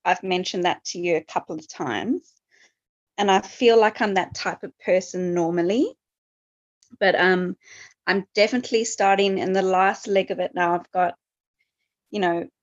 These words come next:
just about four weeks left to go. And I'm definitely feeling a little bit more anxious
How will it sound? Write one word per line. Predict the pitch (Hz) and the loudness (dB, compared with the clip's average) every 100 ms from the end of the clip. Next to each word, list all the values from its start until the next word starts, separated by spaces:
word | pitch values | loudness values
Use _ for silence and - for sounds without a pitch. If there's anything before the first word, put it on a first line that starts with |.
| - | -12
just | 202 - | -12 -8
about | - 180 - | 0 0 0
four | - - 208 | -8 0 2
weeks | 202 196 175 - - - - - - | 4 2 0 -8 -18 -18 -18 -18 -4
left | 190 180 - - | 2 2 0 -8
to | 208 | -8
go. | 175 185 170 156 160 | -4 -2 0 -2 -4
And | - 170 | -6 -6
I'm | 175 - | -6 -2
definitely | - - 233 240 | -2 -2 -6 -6
feeling | 247 - 214 208 | -8 -6 -6 -4
a | 214 | -2
little | 202 208 | -2 -2
bit | 208 220 | -2 -2
more | 208 208 - | -2 -2 -2
anxious | 190 202 202 - 440 587 - - | -2 -2 -2 -2 0 0 -4 -20